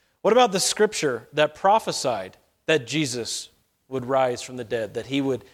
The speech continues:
have his days prolonged? We'll look at those momentarily. But the scripture itself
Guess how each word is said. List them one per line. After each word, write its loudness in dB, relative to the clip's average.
have 0
his -4
days 2
prolonged? -4
We'll -2
look -4
at -14
those -8
momentarily. -4
But -2
the 2
scripture 2
itself 0